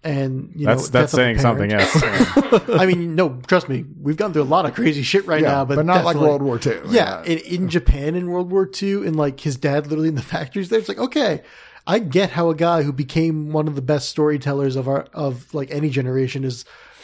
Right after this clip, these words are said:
Speaker 1: gonna probably have gone through, you know, reading this book probably and translating that story to his life.
Speaker 2: Well, yeah, that's very much the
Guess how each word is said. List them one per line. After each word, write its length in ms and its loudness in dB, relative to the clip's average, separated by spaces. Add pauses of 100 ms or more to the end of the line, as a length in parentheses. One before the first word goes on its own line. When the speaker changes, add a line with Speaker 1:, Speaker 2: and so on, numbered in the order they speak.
(200)
Speaker 1:
gonna 180 2
probably 360 0
have 200 -2
gone 300 -2
through, 240 -4 (180)
you 100 -4
know, 120 -2
reading 460 -2
this 140 -4
book 380 0
probably 380 0
and 100 -6
translating 400 -4
that 140 -4
story 240 0
to 80 -2
his 180 0
life. 460 -10 (340)
Speaker 2:
Well, 140 6
yeah, 80 2
that's 160 0
very 220 2
much 260 -2
the 140 -2